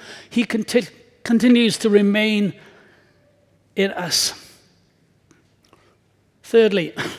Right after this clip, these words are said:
<laughs> and finally, our fruitfulness is dependent on his words remaining in us.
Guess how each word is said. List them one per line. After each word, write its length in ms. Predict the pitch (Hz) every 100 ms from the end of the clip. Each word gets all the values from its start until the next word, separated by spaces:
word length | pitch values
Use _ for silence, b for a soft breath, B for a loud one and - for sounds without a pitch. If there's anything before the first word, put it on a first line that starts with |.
| -
<laughs> 400 | - - _ _
and 120 | - 175
finally, 460 | 190 190 185 175
our 160 | 202 208
fruitfulness 880 | - - 254 - 196 165 165 - b b b b
is 140 | 208
dependent 840 | - 214 - 247 269 240 175 165 - b b b
on 160 | 185 202
his 280 | 165 226 160
words 600 | 180 240 214 175 147 -
remaining 680 | 196 180 180 190 190 175 160
in 180 | 185 170
us. 400 | 156 160 -